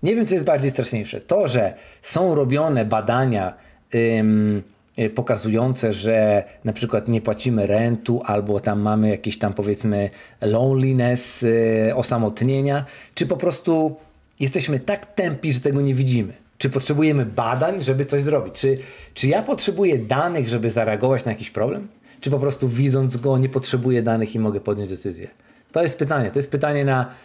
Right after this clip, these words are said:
e, dwa tysiące dwudziesty rok do dwa tysiące trzydziestego.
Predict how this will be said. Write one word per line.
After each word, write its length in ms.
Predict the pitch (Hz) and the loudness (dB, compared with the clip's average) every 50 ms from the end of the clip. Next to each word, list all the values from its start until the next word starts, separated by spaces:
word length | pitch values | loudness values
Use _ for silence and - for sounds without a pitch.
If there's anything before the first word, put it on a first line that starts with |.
| - - _ _ | -20 -20 _ _
e, 840 | - 120 117 120 117 117 117 117 117 117 117 117 113 117 117 117 117 | 0 2 2 4 4 4 4 4 4 4 4 4 2 2 2 0 -2
dwa 360 | 117 113 107 107 120 151 165 | -4 -8 -6 -2 -2 -2 -2
tysiące 520 | - - 147 - 156 147 139 135 - 135 | -2 -2 -2 -2 -2 -2 -2 0 0 0
dwudziesty 880 | 127 120 117 120 120 113 139 139 135 - - - 135 135 131 131 127 127 131 - - - _ - | 0 0 -2 -2 0 0 0 0 -2 -4 -6 -2 0 2 2 2 2 0 -2 -6 -14 -18 _ -2
rok 380 | 120 127 139 156 147 - - | 0 2 2 2 0 -4 -4
do 160 | 131 120 123 | -2 0 0
dwa 160 | 117 110 131 123 | 0 0 -2 -2
tysiące 300 | - - 127 123 117 113 | -2 -4 -2 -2 -2 -4
trzydziestego. 520 | - 113 113 107 - - 107 92 - | -4 -6 -6 -4 -2 -2 -4 -4 -6